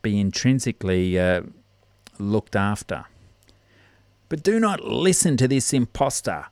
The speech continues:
You are lost if you forget that the fruits of the earth belong to all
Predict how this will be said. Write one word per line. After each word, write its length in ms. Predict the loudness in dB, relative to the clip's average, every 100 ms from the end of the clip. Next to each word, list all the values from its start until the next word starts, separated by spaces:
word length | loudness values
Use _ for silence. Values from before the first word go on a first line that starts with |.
| _ -20 _
You 240 | 0 4 4
are 80 |
lost 680 | 4 0 2 2 2 -4 -8 -12
if 160 | -4
you 120 | 2 2
forget 500 | 0 0 2 0 -2
that 160 | -8
the 80 | -8
fruits 420 | -2 2 2 0
of 140 | -4 -2
the 240 | 2 4
earth 240 | 4 2
belong 380 | 0 2 2 2
to 120 | -2 -4
all 480 | 4 4 4 0